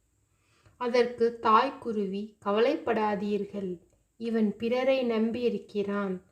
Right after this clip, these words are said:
நண்பர்கள் அவ்வளவு எளிதாக வரமாட்டார்கள்" என்றது. அடுத்த நாள் வேலுவின் நண்பர்கள் யாரும் அறுவடைக்கு வரவில்லை.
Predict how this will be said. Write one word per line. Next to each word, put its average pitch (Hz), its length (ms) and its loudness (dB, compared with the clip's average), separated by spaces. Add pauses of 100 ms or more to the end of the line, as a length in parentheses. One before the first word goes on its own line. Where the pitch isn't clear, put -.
(160)
நண்பர்கள் 226 840 -4
அவ்வளவு 202 580 -2
எளிதாக 226 680 0
வரமாட்டார்கள்" 196 1080 -4 (160)
என்றது. 185 800 -6 (920)
அடுத்த 247 420 0
நாள் 220 360 0 (140)
வேலுவின் 233 560 4
நண்பர்கள் 202 760 -4
யாரும் 202 760 0
அறுவடைக்கு 214 720 -2
வரவில்லை. 185 800 -4